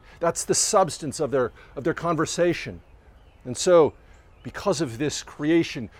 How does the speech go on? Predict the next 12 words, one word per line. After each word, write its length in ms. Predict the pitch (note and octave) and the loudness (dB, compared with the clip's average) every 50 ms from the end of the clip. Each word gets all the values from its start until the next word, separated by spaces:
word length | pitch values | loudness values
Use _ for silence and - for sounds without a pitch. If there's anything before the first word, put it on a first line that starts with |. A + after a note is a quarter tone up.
| - - | -6 0
God 260 | F#3 F3+ G3 G#3+ D#3 | 4 4 6 4 4
just 160 | F#3+ - - | 0 -4 0
doesn't 220 | - F3+ C3+ F#3 | 0 0 0 0
want 180 | F3 E3+ C#3+ C3+ | 0 0 0 -2
to 60 | - | -2
talk 260 | - E3+ C#3 - - - | -2 -4 -4 -4 -4 -6
about 460 | C#3 A2 - - - D#3 F#3 G4 - | -6 -6 0 2 4 6 6 4 2
creation. 540 | - - D#3+ D3+ D3 C3+ - - D#3+ C#3 - - - - - | -2 -4 -2 0 0 0 -2 -4 -6 -6 -6 -12 -18 -14 -4
God 260 | - D#3+ E3 F3 D3 | 0 4 4 4 4
wants 280 | D3 E3 D#3+ D3 - - | 4 2 0 0 -2 -2
to 120 | F3+ D#3+ | -2 -2
talk 360 | - - E3+ E3 C#3+ - - | 0 2 2 2 2 0 -4